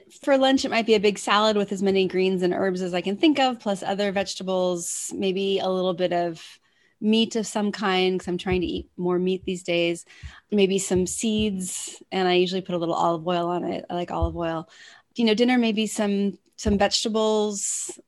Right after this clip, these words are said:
but each vegetable is kind of put in. I don't eat,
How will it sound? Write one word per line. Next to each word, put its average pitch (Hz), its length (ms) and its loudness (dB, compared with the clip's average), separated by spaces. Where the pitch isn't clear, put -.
but 202 180 2
each 233 240 -4
vegetable 214 400 -2
is 202 100 -4
kind 202 160 -4
of 180 80 -6
put 208 180 0
in. 190 260 4
I 175 80 0
don't 202 340 2
eat, 202 440 -6